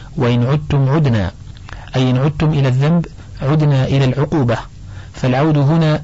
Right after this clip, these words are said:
نفس فعل المنهي عنه. قالوا: "ولأن الظهار كان طلاقا في الجاهلية، فنقل حكمه من الطلاق إلى الظهار، ورتب عليه التكفير وتحريم الزوجة حتى يكفر،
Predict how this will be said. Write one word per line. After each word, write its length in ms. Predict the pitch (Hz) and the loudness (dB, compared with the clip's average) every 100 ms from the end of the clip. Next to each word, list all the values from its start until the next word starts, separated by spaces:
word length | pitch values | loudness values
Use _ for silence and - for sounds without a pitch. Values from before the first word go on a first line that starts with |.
| - | 0
نفس 300 | 156 156 - | 0 0 -2
فعل 280 | 143 151 143 | 0 2 2
المنهي 500 | 131 127 123 143 139 | 2 2 2 2 2
عنه. 180 | 127 95 - - - - - - - - - - - - - - - | 0 -2 -6 -18 -18 -18 -20 -20 -16 -14 -14 -18 -18 -18 -18 -16 -2
قالوا: 320 | 123 147 147 | 2 4 4
"ولأن 320 | 147 151 147 | 2 2 2
الظهار 460 | 143 139 135 151 147 | 2 2 4 4 2
كان 260 | 139 143 | 2 0
طلاقا 420 | 139 143 156 - 139 | 2 0 0 2 0
في 120 | 139 | 2
الجاهلية، 680 | 135 135 135 147 151 156 - - - - - - | 2 4 2 4 2 2 -2 -10 -18 -18 -18 -6
فنقل 480 | 127 139 160 151 | 0 0 2 0
حكمه 500 | 135 160 165 160 147 | 2 0 2 2 4
من 140 | 147 143 | 4 2
الطلاق 460 | 131 131 139 147 | 0 0 0 0
إلى 200 | 147 143 | 0 2
الظهار، 520 | 127 127 131 151 156 - - - - - | 2 2 2 2 2 -2 -12 -16 -14 -8
ورتب 460 | - 127 160 - 143 | -2 0 0 0 2
عليه 360 | 135 139 147 135 | 2 2 2 2
التكفير 580 | 135 135 - 143 151 - - - - - | 0 -2 0 2 2 -2 -14 -18 -14 -6
وتحريم 500 | 120 117 120 139 160 | -2 0 0 2 2
الزوجة 420 | 147 131 151 147 151 - - - - | 2 2 2 4 2 -2 -16 -16 -6
حتى 420 | - 147 143 135 | -4 -2 2 2
يكفر، 420 | 131 165 - 113 | 2 0 -2 -4